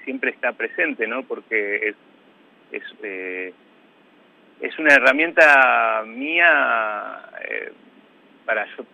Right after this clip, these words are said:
digamos, yo poder salir, yo puedo siempre vo-, volver a hacer en algo cuando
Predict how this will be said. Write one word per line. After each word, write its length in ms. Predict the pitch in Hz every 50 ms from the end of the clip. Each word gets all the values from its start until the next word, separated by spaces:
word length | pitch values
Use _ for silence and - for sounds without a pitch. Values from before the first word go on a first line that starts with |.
| -
digamos, 300 | - 120 110 107 107 98 _ _ _ _ _ _ _ _ - _ _ _
yo 80 | - 113
poder 300 | - 117 117 113 113 110
salir, 200 | 117 117 117 101 -
yo 80 | 131
puedo 240 | 113 - 120 107 104 -
siempre 280 | _ 120 113 107 110 110
vo-, 380 | 107 107 107 110 107 101 101 101
volver 300 | 104 107 107 110 113 110
a 60 | 107
hacer 240 | 104 - 113 113 110
en 80 | 107
algo 160 | 107 110 107
cuando 200 | - - 101 98